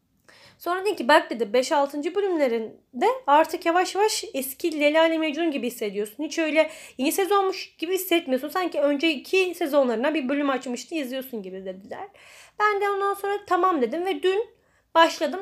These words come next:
tekrar izlemeye ve o kadar çok yükseldim. O kadar güzel ki böyle bir şu an sekiz, dokuz, on bölüm falan izlemişimdir.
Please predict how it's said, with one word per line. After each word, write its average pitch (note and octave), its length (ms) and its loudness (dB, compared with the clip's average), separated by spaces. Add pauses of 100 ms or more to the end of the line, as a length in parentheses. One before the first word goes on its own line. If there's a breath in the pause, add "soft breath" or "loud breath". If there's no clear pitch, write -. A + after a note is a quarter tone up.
(100)
tekrar D4 260 -2
izlemeye G3+ 560 -6
ve F#4+ 300 0
o C4 120 -12
kadar E4+ 460 4
çok B3 320 -6
yükseldim. A3+ 640 -6
O B3+ 120 -8
kadar D4 360 2
güzel C4 480 2
ki G#3 200 -10 (420)
böyle D4 220 -4
bir D4 100 -8 (220)
şu - 140 -10
an C#4+ 300 -2
sekiz, C4+ 320 -12
dokuz, C4 220 -8
on C#4 200 2
bölüm C4+ 160 -4
falan C4+ 200 -6
izlemişimdir. B3+ 580 -8